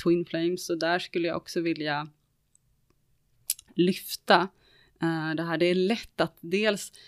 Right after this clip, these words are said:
man sätter ju, man sätter mycket labels eller så här ord på när man beskriver den här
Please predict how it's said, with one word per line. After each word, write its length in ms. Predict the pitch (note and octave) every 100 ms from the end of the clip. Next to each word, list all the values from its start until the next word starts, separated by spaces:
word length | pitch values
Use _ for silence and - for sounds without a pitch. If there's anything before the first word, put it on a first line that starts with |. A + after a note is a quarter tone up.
| -
man 120 | G3 G3
sätter 500 | - A3+ _ - G3+
ju, 400 | F#3 F3 E3+ E3+ - _ _ _ _
man 100 | -
sätter 320 | F#3 G3 - G3
mycket 600 | F#3 - - E3+ D#3+ D#3+ - _ _ -
labels 680 | D3+ D3+ D#3+ E3+ B3+ F4 F#3+
eller 160 | E3
så 80 | -
här 100 | -
ord 420 | B3+ F#3 D#3+ F#3 F3+
på 400 | - D#3 - G3 F#3+
när 120 | F#3
man 180 | E3+ E3
beskriver 600 | - - F3+ F#3 E3 D#3+
den 140 | -
här 200 | D#3+ -